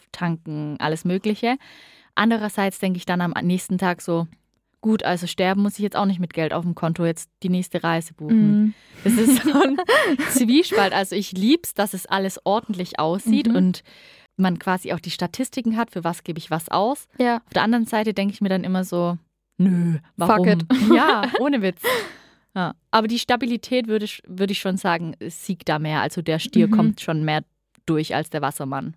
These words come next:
Speaker 2: Ja.
Speaker 1: Ja,
Speaker 2: Ja.
Speaker 1: da pa-, pass ich schon auf, dass es nicht aus dem Ruder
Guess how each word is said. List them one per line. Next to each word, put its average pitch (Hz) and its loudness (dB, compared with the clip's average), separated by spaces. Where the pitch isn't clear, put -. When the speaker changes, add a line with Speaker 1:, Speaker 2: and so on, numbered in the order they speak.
Speaker 2:
Ja. 226 4
Speaker 1:
Ja, 220 4
Speaker 2:
Ja. 214 4
Speaker 1:
da 214 0
pa-, 208 -6
pass 185 -4
ich 165 -10
schon 151 -6
auf, 131 -8
dass - -12
es - -20
nicht 151 -8
aus 117 -6
dem 151 -12
Ruder 147 -6